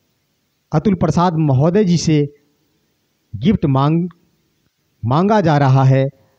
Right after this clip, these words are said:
और वो भी शिक्षक के रूप में वो गिफ्ट। साथियों, तमाम अभ्यर्थियों की मांग है कि जब सब कुछ सरकार ने हमें दे ही दी है, नवनियुक्त शिक्षकों की मांग है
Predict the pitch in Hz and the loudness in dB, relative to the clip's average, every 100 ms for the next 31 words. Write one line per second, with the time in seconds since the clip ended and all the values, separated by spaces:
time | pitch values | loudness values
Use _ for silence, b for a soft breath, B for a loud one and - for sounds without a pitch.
0 | _ 127 135 139 151 180 123 - _ _ | _ -4 0 4 4 2 -2 -6 _ _
1 | _ _ - 156 - 196 - - 147 143 | _ _ -10 -10 -4 -6 -6 -2 -2 -2
2 | _ _ - 107 143 226 180 156 131 117 | _ _ -8 -2 0 0 0 2 2 0
3 | 120 - - _ _ _ _ _ _ _ | -2 -4 -20 _ _ _ _ _ _ _
4 | - 160 170 185 135 87 - _ _ _ | -4 -2 0 0 0 -2 -12 _ _ _
5 | _ 151 160 190 214 208 165 151 160 - | _ -2 0 0 -2 -4 -2 0 0 0
6 | 202 202 180 156 131 160 165 147 104 92 | -2 0 0 0 0 0 2 2 0 -6
7 | _ _ _ _ _ _ _ _ - 143 | _ _ _ _ _ _ _ _ -8 -2
8 | 190 180 185 165 226 - 196 165 170 185 | -2 -2 -2 -2 -2 -4 -6 -4 -2 0
9 | 185 180 165 170 151 151 165 170 147 131 | 0 2 2 0 0 0 0 0 2 2
10 | 120 85 _ _ _ _ _ _ _ - | 0 -2 _ _ _ _ _ _ _ -6
11 | 120 143 170 220 - 151 - 160 185 185 | -2 0 0 0 -2 -6 -2 -2 0 0
12 | 214 170 156 147 135 113 | 0 2 0 0 0 0